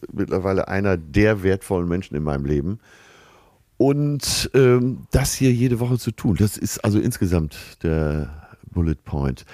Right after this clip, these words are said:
Am Anfang haben wir mal eine Folge gemacht über Frauen, so sind Frauen sozusagen. Und dann war uns so beim Aufnehmen schon klar, wir müssen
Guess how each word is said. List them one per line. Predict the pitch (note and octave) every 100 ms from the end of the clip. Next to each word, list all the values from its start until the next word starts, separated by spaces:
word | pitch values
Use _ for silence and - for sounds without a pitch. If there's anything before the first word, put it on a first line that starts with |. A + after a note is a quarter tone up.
| - -
Am | F#2+ -
Anfang | C3 C#3+ C#3 B2+ C3+ B2+
haben | A2 A#2
wir | G#2+
mal | G2+ G2+ F#2+ G2 - - - - _ -
eine | F#2+
Folge | F2 G#2 G2
gemacht | F#2 F#2+ F#2 D2+
über | E2+ D#2+
Frauen, | - C2+ D#2 G#2+ F3+ E3+ _ _
so | - E2+
sind | E2 D2
Frauen | A#1+ D#2 G2+
sozusagen. | G2+ G2+ G#2+ G#2 G#2+ B2 C3+ C#3+ _ _ _ - -
Und | E2 E2
dann | D#2+
war | F2+
uns | G2
so | - G2
beim | E2 G2 A#2+
Aufnehmen | A2+ A#2 G#2+ G2
schon | F#2+ F2
klar, | F2 F2+ -
wir | - F2
müssen | D#2+ D#2+